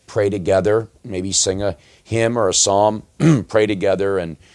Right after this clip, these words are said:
and, and move on. <clears throat> But it's not just that. That is not just the, the,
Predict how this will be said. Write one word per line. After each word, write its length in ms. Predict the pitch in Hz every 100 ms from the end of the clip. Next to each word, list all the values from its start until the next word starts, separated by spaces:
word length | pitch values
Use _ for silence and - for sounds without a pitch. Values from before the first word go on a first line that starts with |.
| _ _ _ -
and, 260 | 87 87
and 260 | 92 87 85
move 240 | 90 110 117
on. 420 | 151 101 60 -
<clears throat> 240 | 135 170 123
But 240 | 110 -
it's 180 | - 123
not 220 | - 170
just 380 | 117 139 135 -
that. 340 | 139 127 80 -
That 140 | 131
is 160 | 143 120
not 340 | 131 127 98
just 280 | 117 110 -
the, 80 | 104
the, 420 | 82 90 104 92